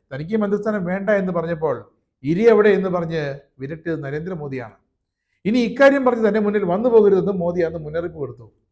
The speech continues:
അതുകൊണ്ട് ഇത്തവണ മോദിയുടെ അടുത്തേക്ക് പോയില്ല. മോദി ഉക്രൈനിലേക്ക് പോയ അവസരം നോക്കി അമിത്ഷായുടെ മുന്നിലേക്കാണ് കസേര ഒഴിയാനുള്ള അപേക്ഷയുമായി സുരേഷ്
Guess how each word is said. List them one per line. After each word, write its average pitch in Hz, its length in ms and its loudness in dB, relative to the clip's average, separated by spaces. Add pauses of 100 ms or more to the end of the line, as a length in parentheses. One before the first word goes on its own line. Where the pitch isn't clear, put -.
(280)
അതുകൊണ്ട് 160 220 -2
ഇത്തവണ 175 600 -2 (300)
മോദിയുടെ 156 280 -2
അടുത്തേക്ക് 185 280 -4
പോയില്ല. 165 480 -4 (340)
മോദി 170 180 0
ഉക്രൈനിലേക്ക് 208 520 2
പോയ 180 200 -2
അവസരം 160 400 -4
നോക്കി 156 340 -10 (100)
അമിത്ഷായുടെ 180 440 -6
മുന്നിലേക്കാണ് 151 640 -6 (480)
കസേര 190 260 -4
ഒഴിയാനുള്ള 165 580 2
അപേക്ഷയുമായി 139 640 -8
സുരേഷ് 131 320 -20